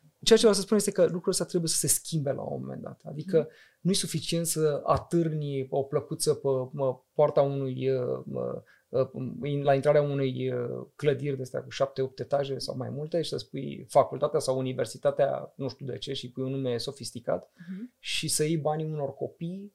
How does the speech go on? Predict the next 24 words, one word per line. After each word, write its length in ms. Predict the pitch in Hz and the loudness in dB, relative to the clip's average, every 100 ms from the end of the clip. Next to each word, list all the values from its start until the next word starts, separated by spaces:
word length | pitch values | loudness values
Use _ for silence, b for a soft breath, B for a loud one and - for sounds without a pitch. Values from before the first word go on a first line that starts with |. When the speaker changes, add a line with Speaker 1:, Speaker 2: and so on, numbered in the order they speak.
| _ | _
Speaker 1:
și 340 | - - 151 143 | -6 -6 -6 -4
vreme 240 | 165 160 | -2 -2
de 140 | 147 | -2
patru 440 | 151 147 165 165 151 | -4 0 -2 0 -4
ani 140 | 160 | -2
de 100 | 143 | -4
zile, 540 | 123 143 170 175 175 - _ _ | -4 -6 -4 -4 -4 -12 _ _
poate 240 | - 139 135 | -2 -2 0
chiar 200 | 160 151 | -2 0
mai 160 | 139 | -2
mult, 440 | 131 151 180 175 _ _ - | -2 -4 -6 -10 _ _ -8
să-i 320 | - 151 143 | -4 -2 -2
ții 260 | - 175 | -4 -2
într-o 760 | 170 165 175 165 165 160 156 156 | -2 -2 -4 -2 0 0 -2 -6
mediocritate 840 | - 147 160 147 151 151 143 175 151 | -6 0 2 2 0 -2 0 2 2
academică, 720 | 127 123 117 113 110 113 - - | -2 -2 -4 -4 -6 -6 -8 -8
pentru 220 | - - | -10 -6
că 100 | - | -4
altfel 240 | 123 127 | -4 -4
nu 140 | 123 131 | -6 -6
o 40 | |
poți, 480 | 123 127 123 - - | -6 -8 -8 -8 -8
uh, 100 | - | -8
numi. 320 | 127 120 - | -8 -8 -10